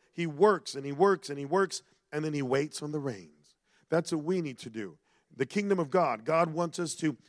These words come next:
serve him and wait on him, and then we wait for the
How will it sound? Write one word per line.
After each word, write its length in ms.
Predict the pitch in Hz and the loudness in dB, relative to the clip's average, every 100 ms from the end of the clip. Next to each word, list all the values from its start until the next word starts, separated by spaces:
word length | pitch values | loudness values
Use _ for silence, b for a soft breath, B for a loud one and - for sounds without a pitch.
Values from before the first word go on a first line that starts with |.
| b | b
serve 420 | - 208 220 170 | -2 2 2 2
him 280 | 170 120 92 _ - | -2 -4 -12 _ -6
and 160 | 139 | -2
wait 220 | 156 208 | 2 2
on 140 | 180 151 | 2 -2
him, 280 | 139 113 98 _ _ - | -4 -6 -12 _ _ -8
and 120 | 131 | 0
then 200 | 156 147 | 0 2
we 240 | 147 135 - | -2 -2 -6
wait 340 | 113 139 147 | -2 -2 -2
for 120 | - | -6
the 220 | 147 139 | -2 -2